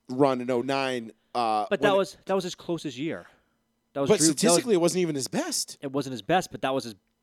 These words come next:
Speaker 1: I
Speaker 2: closest
Speaker 1: think
Speaker 2: year to winning M V P.
Speaker 1: two thousand eleven was probably the year he probably should have won it, but
Speaker 2: Yeah,
Speaker 1: they
Speaker 2: but
Speaker 1: gave
Speaker 2: then
Speaker 1: it to Brady because they were like,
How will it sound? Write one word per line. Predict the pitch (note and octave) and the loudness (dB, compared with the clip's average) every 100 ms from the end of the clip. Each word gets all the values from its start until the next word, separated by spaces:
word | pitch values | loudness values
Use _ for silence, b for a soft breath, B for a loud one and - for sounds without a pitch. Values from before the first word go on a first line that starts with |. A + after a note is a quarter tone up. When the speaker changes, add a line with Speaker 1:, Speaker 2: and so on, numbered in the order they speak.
| - | -4
Speaker 1:
I | |
Speaker 2:
closest | E3 D#3+ | -2 2
Speaker 1:
think | A3+ D#3 | 2 4
Speaker 2:
year | |
to | G#3 | 6
winning | A#3 | 6
M | G3 | 6
V | |
P. | |
Speaker 1:
two | D#3 | 4
thousand | B2+ | 2
eleven | D3+ A#3 A#3 C3+ | 4 6 4 2
was | B2 | -2
probably | D3 C3 A#2+ B2+ | 0 0 0 -2
the | A#2 | -2
year | B2+ | -4
he | A#2 A#2 | -4 -4
probably | C#3 B2 G2+ G2+ | -4 -4 -4 -6
should | - - E3+ | -4 0 2
have | E3 | 2
won | F2 D#2+ | -2 -12
it, | F#2 - | -12 -8
but | B2+ | -6
Speaker 2:
Yeah, | B2 | -4
Speaker 1:
they | |
Speaker 2:
but | C3+ | -4
Speaker 1:
gave | C#3 | -4
Speaker 2:
then | C3 | -6
Speaker 1:
it | |
to | B2 | -8
Brady | G#2 C3+ C3+ B2 | -6 -4 -4 -6
because | A2+ | -8
they | A2+ | -8
were | G#2+ | -6
like, | G2 G2 | -6 -8